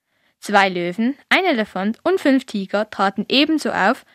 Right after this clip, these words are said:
wie eine Schildkröte, zwei Flusspferde und fünf bunte Papageien. Aber leider war kein Schlangenmensch zu sehen. „Fehlanzeige“,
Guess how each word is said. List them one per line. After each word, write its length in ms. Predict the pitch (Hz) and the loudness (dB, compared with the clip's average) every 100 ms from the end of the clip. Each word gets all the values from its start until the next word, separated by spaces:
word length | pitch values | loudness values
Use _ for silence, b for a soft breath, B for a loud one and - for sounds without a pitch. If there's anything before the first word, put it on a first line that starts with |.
| b b | b b
wie 140 | 320 | 4
eine 240 | 277 208 202 | 4 2 -4
Schildkröte, 720 | - 180 - - 226 240 294 - _ | -6 -10 -10 -6 -4 -2 -6 -8 _
zwei 260 | - 254 320 | 0 4 4
Flusspferde 760 | - 277 - - 202 190 220 247 - | 6 4 4 0 2 2 -2 -6 0
und 180 | 330 | 0
fünf 240 | 311 381 427 | 2 0 0
bunte 240 | 202 190 233 | -4 -4 0
Papageien. 760 | 262 247 285 185 180 180 202 - _ _ _ _ _ _ - | 0 2 2 2 0 -4 -8 -14 _ _ _ _ _ _ 2
Aber 180 | 220 208 | 4 4
leider 460 | 202 190 214 247 | 4 2 0 2
war 160 | 262 302 | 4 2
kein 320 | - 226 214 | 2 2 2
Schlangenmensch 580 | - 190 185 190 180 190 | 0 -4 -4 -6 -6 -8
zu 140 | - | -10
sehen. 320 | 196 180 175 202 _ _ _ _ _ _ _ _ _ _ | -8 -6 -6 -10 _ _ _ _ _ _ _ _ _ _
„Fehlanzeige“, 880 | - 285 247 202 208 196 190 190 | 2 4 4 2 0 -2 -2 -4